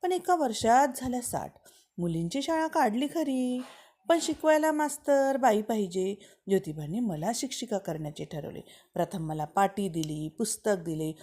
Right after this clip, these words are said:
आमच्या घरीच शाळा सुरू झाली. मी विद्यार्थिनी आणि ज्योतिबा मास्तर. हाय की नाही गंमत? नवरा शिकवणार, बायको शिकणार, शिकणार नव्हे, शिकलीच आणि मुलींची पहिली शिक्षिका, शिक्षिका पण झाली. काळ लोटत होता आणि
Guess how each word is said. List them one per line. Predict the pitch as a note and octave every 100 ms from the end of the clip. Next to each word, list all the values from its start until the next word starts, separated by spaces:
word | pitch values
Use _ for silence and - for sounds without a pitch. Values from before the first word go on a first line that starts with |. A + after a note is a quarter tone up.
| - _
आमच्या | F3 E3 G3+
घरीच | F#3+ B3 D#4+
शाळा | - C#4+ D4
सुरू | C#4+ C#4
झाली. | B3 B3 A#3+ - - _
मी | E3 D#3
विद्यार्थिनी | D3 C#3 G3 A3+ D#4+ F4 D#4+ - _ -
आणि | D4
ज्योतिबा | D#4 G#3+ G#3 B3+
मास्तर. | D4 E4 D#4+ - C4 C4 - _ _
हाय | B3+ E3
की | E3 B3
नाही | B3+ B3+
गंमत? | B3 B3 B3 B3 B3 B3+ - - -
नवरा | F3 D3 D3 D3
शिकवणार, | - E3 A3+ C#4+ D4+ - - - -
बायको | C#3+ -
शिकणार, | A#3 D4+ - G#3 G#3 G#3 - -
शिकणार | G3 - D#3+ D3+
नव्हे, | D3 D#3+ B3+ D4
शिकलीच | - G3 - F3 A#3+ A3+ - - - -
आणि | D#3+ E3
मुलींची | D3+ D3 C#3+ B3
पहिली | B3 E3 D3+
शिक्षिका, | - - - - - - D3+
शिक्षिका | F3 - D#3+ C#3
पण | - C4
झाली. | C4 - - _ _ _ _ - - -
काळ | A3 A3
लोटत | F3+ D3+ - -
होता | - - - _ _
आणि | - E3+ G#3